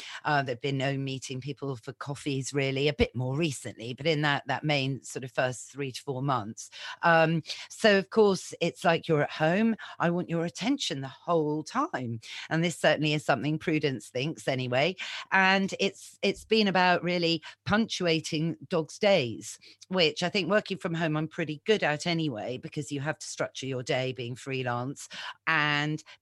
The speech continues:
you know, basing it around proactive play. I'm so fortunate I've got a garden. I mean, without a garden during that time,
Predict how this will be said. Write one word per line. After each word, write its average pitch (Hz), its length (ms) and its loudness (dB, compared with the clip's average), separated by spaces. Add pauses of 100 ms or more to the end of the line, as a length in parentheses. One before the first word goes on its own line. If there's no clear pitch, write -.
(100)
you 175 120 0
know, 160 160 2 (180)
basing 170 400 2
it 151 100 4
around 156 560 4
proactive 147 560 0
play. 175 420 2
I'm 135 120 -4
so 147 220 -2
fortunate 135 600 -6
I've 127 140 -4
got 135 120 -4
a 135 40 -10
garden. 120 520 -2
I 123 140 -4
mean, 139 140 -2
without 160 280 2
a 156 40 -4
garden 135 640 0
during 127 260 -4
that 123 200 -6
time, 120 420 -2